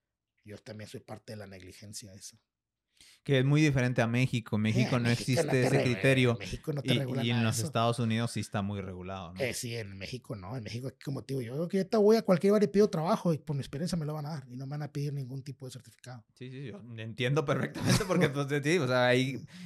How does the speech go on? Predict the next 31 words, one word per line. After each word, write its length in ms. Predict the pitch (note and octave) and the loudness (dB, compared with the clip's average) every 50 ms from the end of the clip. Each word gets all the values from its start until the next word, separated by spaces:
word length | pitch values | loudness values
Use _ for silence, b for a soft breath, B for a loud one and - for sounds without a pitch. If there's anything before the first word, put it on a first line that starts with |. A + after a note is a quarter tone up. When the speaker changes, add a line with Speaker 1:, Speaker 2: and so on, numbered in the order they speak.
| E3+ B | -14 B
Speaker 2:
veo 400 | - A#2+ B2 C3 C3 C#3 D3 D3+ | -6 0 4 6 8 10 10 10
a, 140 | C#3+ C3 B2+ | 10 8 8
a, 340 | - - A#2 A2+ F2 F2 A2 | 6 4 0 0 0 0 0
a 40 | A2 | 2
bartenders 580 | A2+ B2 B2+ B2 - C3 C3 C3+ C3 C3 B2+ | 2 2 2 0 -2 -4 -4 -2 -4 -4 -4
que 120 | - B2 A2+ | -2 -4 -2
rotan 360 | A2 A2 A2+ - - C3 A#2+ | -2 -2 -6 -6 -8 -10 -6
cada 220 | - B2+ A#2+ A#2+ | -2 0 2 2
rato 380 | A#2 A2+ A2 A2 - - A#2+ A#2 | 2 2 0 0 -2 -6 -8 -8
y 60 | G#2+ | -6
Speaker 1:
Y 200 | G#2 G#2 G#2 G#2+ | -6 -8 -8 -4
en 120 | G#2+ C#3 G3 | 0 4 6
Speaker 2:
en 120 | F#3+ F#3 | 6 6
Speaker 1:
Estados 320 | F3+ - - D#3+ D#3 D#3 - | 6 4 2 2 2 2 2
Speaker 2:
diferentes 40 | E3 | 2
Speaker 1:
Unidos, 100 | D3+ D3+ | 2 2
en 60 | D#3+ F#3+ | 2 2
Speaker 2:
lugares. 220 | F#3+ F#3 F3 D#3+ - | 2 2 0 0 0
Speaker 1:
Estados 260 | - F3 F3+ F3+ - | 2 4 4 4 6
Unidos, 280 | F3 F3+ F#3+ F3 - - | 4 4 2 2 0 0
en 220 | F3+ E3+ D#3 D#3 | 0 0 0 0
cualquier 920 | D3+ D#3 - F3 F3+ F3+ F3 F3+ F3 E3+ - - F3 F3 F3+ F#3 F#3+ F#3+ G3 | 0 2 6 8 8 10 10 8 6 4 0 0 2 6 6 6 6 6 4
bar, 420 | F3 D#3+ F3 F3 F3 F3 D#3 - - _ _ _ _ _ _ - | 4 4 2 2 2 0 -2 -6 -12 _ _ _ _ _ _ -8
sea 300 | - D3+ D#3 D#3 D3+ D3+ | -4 -2 0 0 -2 -2
chico, 320 | - - D#3+ - - C#3+ | -4 -6 -6 -6 -6 -8
sea 140 | - D#3+ D#3 | -6 -4 -4
grande, 360 | D#3 D3+ D3+ D#3 D#3+ D3+ D3+ | -4 -2 -2 -2 -4 -4 -6
restaurante 520 | C#3 C3 B2+ - - B2+ C3+ C#3+ D3 C#3+ - | -8 -10 -12 -12 -10 -10 -8 -8 -8 -8 -8
pequeño, 360 | D3 - - D#3+ D#3 D3+ C#3+ | -10 -8 -6 -4 -4 -4 -4
restaurante 360 | B2+ - - C#3+ C#3 - D#3+ | -8 -8 -10 -10 -8 -6 -6
grande, 260 | D3 D#3+ F3 F3+ F3 | -6 -4 -4 -6 -6